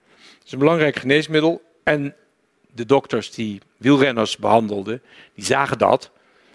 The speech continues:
en dachten: "Daar kunnen we dus misschien wel gebruiken om harder te, van te gaan fietsen, want dan zit er meer zuurstof in het bloed."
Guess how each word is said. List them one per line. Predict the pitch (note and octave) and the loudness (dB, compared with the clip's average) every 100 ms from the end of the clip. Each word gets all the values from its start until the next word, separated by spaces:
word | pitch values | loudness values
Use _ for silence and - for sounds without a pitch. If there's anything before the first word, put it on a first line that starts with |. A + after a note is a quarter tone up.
| _ | _
en | C3+ | -12
dachten: | B2 G2 | -12 -8
"Daar | G2 | -10
kunnen | - A#2 G2 | -6 -6 -8
we | F#2+ | -14
dus | F#2 - | -16 -14
misschien | G2+ - F#2+ F2+ F2+ | -12 -14 -14 -16 -10
wel | F#2 F#2+ A2 - | -8 -8 -10 -14
gebruiken | - F#2+ F2 F2+ - B2 | -20 -14 -12 -14 -10 -12
om | B2+ G#2 | -10 -14
harder | F2 F2+ - G#2 | -10 -10 -10 -12
te, | - G#2 | -12 -12
van | G2+ G2+ G#2 | -10 -12 -12
te | - | -8
gaan | A#2 G#2+ | -6 -6
fietsen, | - D#3+ - G2 | -6 -4 -4 -6
want | G2 G2 | -12 -14
dan | G#2+ G2+ | -10 -8
zit | A2+ A#2 | -6 -6
er | G#2+ | -6
meer | G#2+ G#2+ G2+ | -4 -6 -4
zuurstof | C3 B2 - G#2 - | -4 -4 -4 -6 -6
in | A2 | -12
het | G2+ F#2+ | -14 -12
bloed." | G2+ F2+ | -12 -12